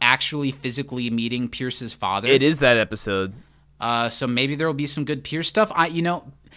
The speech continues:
Speaker 1: I've been beginning to feel how Chevy is not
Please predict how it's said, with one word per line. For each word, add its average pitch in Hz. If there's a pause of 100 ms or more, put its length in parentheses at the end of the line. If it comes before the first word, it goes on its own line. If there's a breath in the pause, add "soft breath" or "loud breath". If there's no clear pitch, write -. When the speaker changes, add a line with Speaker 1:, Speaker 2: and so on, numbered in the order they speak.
(240 soft breath)
Speaker 1:
I've 160
been 151
beginning 190
to 202
feel 208
how 196
Chevy 180
is 135
not 147